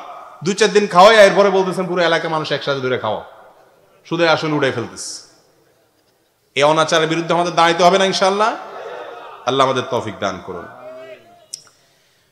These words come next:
পিরিয়ডের সময় সহবাস করলে কি গুনাহ হবে? জি, অবশ্যই, মাসিক অবস্থাতে সহবাস করলে গুনাহ হবে। আল্লাহ রাব্বুল আলামিন কোরআনে কারিমে বলেছেন, "ফাতাজিলুন নিসা ফিল মাহিদ", মাসিক অবস্থায়, পিরিয়ড অবস্থায় তোমরা মেয়েদের থেকে,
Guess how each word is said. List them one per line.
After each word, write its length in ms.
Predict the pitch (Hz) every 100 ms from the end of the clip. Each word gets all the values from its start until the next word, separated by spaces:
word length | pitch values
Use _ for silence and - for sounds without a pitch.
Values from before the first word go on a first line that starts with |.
| _ _
পিরিয়ডের 360 | - 190 214 220
সময় 280 | - 202 202
সহবাস 440 | 196 175 185 180
করলে 240 | 202 185 180
কি 140 | 180
গুনাহ 340 | 143 165 165
হবে? 260 | 190 170 92 - - -
জি, 120 | 120 151
অবশ্যই, 460 | 151 175 - 135
মাসিক 340 | 107 117 147 147
অবস্থাতে 400 | 143 - 143 143
সহবাস 380 | 143 131 -
করলে 240 | - 135 127
গুনাহ 300 | 127 160 160
হবে। 260 | 170 214 247 - - - -
আল্লাহ 240 | 151 147
রাব্বুল 180 | 139 143
আলামিন 300 | 135 143 180
কোরআনে 260 | 175 143
কারিমে 280 | 143 135 135
বলেছেন, 360 | 123 127 151 139
"ফাতাজিলুন 560 | 170 151 151 131 131
নিসা 420 | 123 120 - 131 127
ফিল 120 | 127
মাহিদ", 680 | 120 123 170 165 - - - - - - -
মাসিক 300 | 139 170 170
অবস্থায়, 400 | 170 170 196 180
পিরিয়ড 240 | 160 165
অবস্থায় 360 | 165 165 165 190
তোমরা 320 | 160 151 190
মেয়েদের 320 | 170 127 131 131
থেকে, 360 | 147 - 196